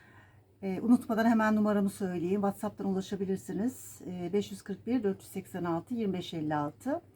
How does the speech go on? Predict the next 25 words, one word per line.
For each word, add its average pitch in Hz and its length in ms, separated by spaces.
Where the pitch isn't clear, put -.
Ee, 196 560
benim 233 200
danışmanlıklarım 226 840
bir 233 200
saat 156 420
sürüyor. 170 480
Ee, 196 300
danışmanlık 214 480
almak 196 280
isteyenler 175 340
ulaşabilir. 190 520
Şimdi, 214 480
hmm, 175 460
bunları 190 260
da 185 200
epeydir 190 400
bakmıyordum. 180 540
Bun-, 202 220
bunlar 175 300
benim 165 180
önceki 175 400
kartlarım. 165 640
Ee, 196 80
yine 254 300
bir, 277 440